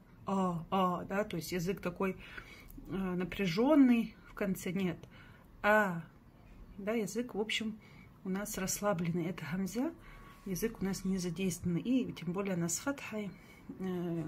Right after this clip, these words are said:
как бы позиция языка изначально расслабленная. Э, далее харф я, мушаддад, да, внимательно, чтобы это не было, э,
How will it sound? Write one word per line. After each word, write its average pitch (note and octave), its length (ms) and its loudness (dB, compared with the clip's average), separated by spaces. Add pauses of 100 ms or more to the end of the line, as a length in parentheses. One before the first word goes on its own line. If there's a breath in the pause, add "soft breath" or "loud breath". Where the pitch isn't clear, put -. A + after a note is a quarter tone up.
(220)
как D#3+ 160 -8
бы F3 80 -10
позиция F#3 480 -4
языка F3 360 -2
изначально F#3 680 -2 (640 loud breath)
расслабленная. F3 840 -2 (2000 loud breath)
Э, G#3 180 2
далее D4+ 340 6
харф C4 300 2
я, G#3 540 6
мушаддад, B3 640 2
да, G#3+ 180 6
внимательно, A#3+ 480 4
чтобы - 240 -2
это G#3+ 140 -2
не A#3 160 4
было, G#3 300 6 (520 loud breath)
э, F#3 480 -2